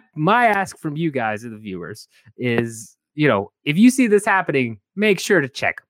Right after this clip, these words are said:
Be like, "Yeah, you know what? You're just retweeting this. Where, where's the source?" 'Cause you should know, if you watch this program, you should know that most of the time it's just bullshit. It just really is.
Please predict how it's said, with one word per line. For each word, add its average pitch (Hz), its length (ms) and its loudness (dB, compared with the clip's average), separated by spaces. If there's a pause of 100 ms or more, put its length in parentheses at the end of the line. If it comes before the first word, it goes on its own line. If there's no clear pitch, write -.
(280)
Be 175 120 2
like, 185 160 -4
"Yeah, 285 240 -2
you 285 120 -4
know 302 120 0
what? 311 260 2
You're 294 160 -6
just 294 140 -8
retweeting 294 360 0
this. 247 140 2
Where, 262 260 4
where's 254 220 2
the 247 80 -6
source?" - 420 -2 (380)
'Cause 175 280 4
you 220 220 10
should 254 160 0
know, 185 140 2
if 165 100 0
you 185 80 -4
watch 165 300 -2
this 147 160 -12
program, 127 520 -4 (280)
you 226 220 4
should 185 180 0
know 156 240 -4
that 143 120 -8
most 156 240 0
of 143 60 -14
the - 40 -18
time 127 240 -2
it's 131 260 -6
just 110 320 -6
bullshit. 104 560 -4 (560)
It 147 80 2
just 120 240 -2
really 104 300 0
is. - 240 -20